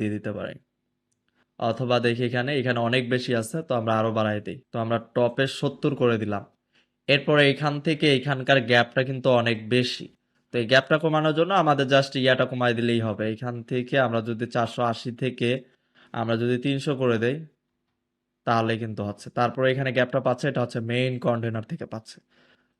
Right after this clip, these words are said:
তো এইখানেও আমরা তিনশো করে দিই, তাহলে কিন্তু একদম ফিক্স হয়ে গেল। তিনশো করে দিলে। এখন যদি এটা আরো কমানোর প্রয়োজন হয়, just মিনিমাম হাইটটা কমায় দিলে আরো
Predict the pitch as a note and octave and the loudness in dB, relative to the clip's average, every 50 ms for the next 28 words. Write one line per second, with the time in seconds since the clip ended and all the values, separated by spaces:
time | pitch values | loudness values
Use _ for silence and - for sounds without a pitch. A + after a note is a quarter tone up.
0 | _ _ - B2+ B2+ B2 C3 C3 B2+ B2+ B2+ B2+ B2+ C3 C3 - C3+ B2 B2 - | _ _ 0 0 2 2 2 0 2 2 2 2 0 0 0 -2 -4 -4 -4 -6
1 | A#2 A2 - A2 G#2+ G#2 G#2 A2 G#2 G#2+ _ _ _ _ _ _ _ _ - A#2 | -6 -6 -6 -8 -10 -8 -10 -12 -14 -14 _ _ _ _ _ _ _ _ 0 2
2 | A#2 A2+ A#2 A2+ A#2+ A#2 A#2 A#2+ A#2 A2 A2+ A#2 A2+ - C3 A#2+ A#2 - - G#2+ | 2 2 0 -2 -2 -2 -2 -2 -2 -2 -6 -8 -6 -4 -4 -4 -4 -4 -6 -8
3 | G2+ G2 G2+ G2+ - _ _ - C3 A#2+ A#2 B2+ A2+ G#2+ G#2+ G#2 - - - _ | -6 -8 -10 -14 -16 _ _ -6 -4 -4 -4 -4 -4 -4 -6 -6 -8 -12 -12 _
4 | C3+ B2+ C#3 D3+ D3 D3 D3+ D3 D3+ C#3+ C#3+ C#3 C3+ C#3 D3 D3+ D#3 D#3 D3+ D3+ | -6 -4 -2 -2 -2 0 0 2 4 6 6 8 8 6 6 4 2 2 2 2
5 | D3+ D#3 D3 D3 D#3 D3 C#3 D3 D3 D#3+ F3+ E3+ D3+ D3 C3+ C3+ - C3+ B2+ C3 | 2 2 2 2 2 2 2 2 2 2 2 2 4 2 2 2 0 -6 -4 -4
6 | B2+ C3 B2+ C3 B2 B2 B2 B2 A#2+ - C3 B2 B2+ B2 B2 B2 A#2+ A#2+ C#3 D3+ | -4 -2 0 0 0 2 0 0 0 0 -4 -2 -2 0 0 0 2 2 2 4
7 | D3 B2+ A#2+ A#2 | 4 4 4 2